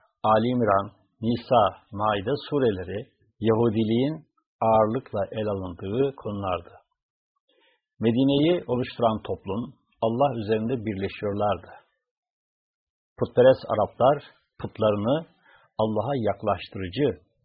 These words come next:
şefaatçi olarak görüyorlar. Bundan önceki Mekke bölümünde sunduğumuz şefaatçilik ve Allah'a yaklaştırıcılık konularını hatırlamalısınız.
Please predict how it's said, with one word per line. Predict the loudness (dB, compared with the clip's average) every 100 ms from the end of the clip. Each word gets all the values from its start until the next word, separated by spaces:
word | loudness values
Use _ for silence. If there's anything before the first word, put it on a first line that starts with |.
| _ -16
şefaatçi | -10 -8 -2 -2 -2 -4 -2 -2 -4 _ _ _ _ _ _ _ _ _ _ _
olarak | -4 -2 -2 -6
görüyorlar. | -8 -4 -2 0 0 -2 -18 _ _ _
Bundan | -4 0 2 0
önceki | -4 -8 -6 -6 -8
Mekke | -10 -10 -4 0 2
bölümünde | 0 -2 -6 -8 -10 -12 _ _ _
sunduğumuz | -16 -10 -6 -4 -4 -4 -6 -8 -18 _ _ _ _ _ _ _ _ _ _ _ _ -16
şefaatçilik | -10 -6 0 0 0 -6 -4 -4 -6 -18 _ _
ve | -2 -2
Allah'a | -2 -2 -2
yaklaştırıcılık | -2 -4 -8 -6 -10 -8 -10 _ -20
konularını | -12 -8 -6 -4 -4 -6 -10 _ _ _ _
hatırlamalısınız. | -12 -8 -4 -2 -2 -6 -12 -20 -20